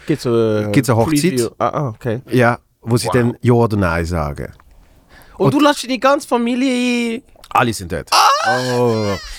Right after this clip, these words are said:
Speaker 2: oh, und es gibt zum Teil so gutes Drama, wenn dann irgendjemand
Speaker 1: <laughs>
Speaker 2: Nein
Speaker 1: Ich
Speaker 2: sagt.
Speaker 1: kann gerade sagen, hat meine Mutter <laughs> Zeug schmeißen.
Speaker 2: <laughs>
Speaker 1: Was machst du für Scheiße, Mann?
Speaker 2: Und la-, äh, äh, Married at First Sight.
Speaker 1: Ich glaub, du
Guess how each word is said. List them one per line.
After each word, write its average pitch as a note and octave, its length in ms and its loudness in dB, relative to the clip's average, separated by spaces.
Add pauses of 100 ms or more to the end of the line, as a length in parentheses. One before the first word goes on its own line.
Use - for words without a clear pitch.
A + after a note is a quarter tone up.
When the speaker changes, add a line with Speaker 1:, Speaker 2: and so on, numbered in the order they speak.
(200)
Speaker 2:
oh, A2+ 260 -4
und G#2 60 -4
es - 80 -10
gibt - 160 -6
zum G#2+ 100 -12
Teil G#2+ 160 0
so B2 240 -2
gutes A#2 220 -4
Drama, G#2+ 380 0
wenn G2 80 -2
dann G2+ 100 -2
irgendjemand G2+ 360 2
Speaker 1:
<laughs> - 20 -2
Speaker 2:
Nein - 240 0
Speaker 1:
Ich - 80 -4
Speaker 2:
sagt. G3+ 280 -4
Speaker 1:
kann G3 120 -4
gerade F3 160 -8
sagen, F3+ 260 -8
hat F3 120 -10
meine E3 240 0
Mutter F#3 360 -2 (460)
<laughs> - 420 0
Zeug D4+ 320 4
schmeißen. A3+ 720 0 (120)
Speaker 2:
<laughs> - 140 -2
Speaker 1:
Was A#3+ 120 2
machst G4+ 260 0
du A4+ 80 0
für G#4+ 140 -6
Scheiße, G#4+ 600 -2
Mann? - 180 -2 (960)
Speaker 2:
Und C#3 240 0 (280)
la-, F3 300 4
äh, C3 1080 0
äh, A#2+ 40 -4
Married F#3 480 2
at E3+ 120 2
First E3 380 0
Sight. F#3+ 600 0
Speaker 1:
Ich E3+ 160 -4
glaub, A3 180 -2
du F3+ 80 -12